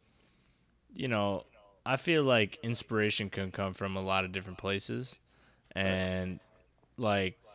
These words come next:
Speaker 1: you know, a lot of people, they'll be, like, angry or sad, but they, like, don't want that type of inspiration. They just want, like, the,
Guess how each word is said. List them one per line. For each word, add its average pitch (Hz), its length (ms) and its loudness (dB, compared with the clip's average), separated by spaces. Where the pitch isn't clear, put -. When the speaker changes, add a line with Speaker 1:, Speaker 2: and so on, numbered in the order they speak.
Speaker 1:
you 123 140 -2
know, 123 220 8
a - 20 8
lot 147 220 12
of 143 80 4
people, 127 400 6
they'll 113 240 2
be, 117 160 4
like, 98 360 4
angry 104 500 4
or 95 100 2
sad, 95 680 0
but 110 160 -2
they, 123 160 8
like, 113 240 8
don't 110 300 4
want 107 360 0
that 110 260 6
type 98 260 2
of 98 60 -2
inspiration. 95 760 -6
They 98 140 -2
just 98 220 -4
want, 98 220 -2
like, 95 300 -6
the, 85 280 -8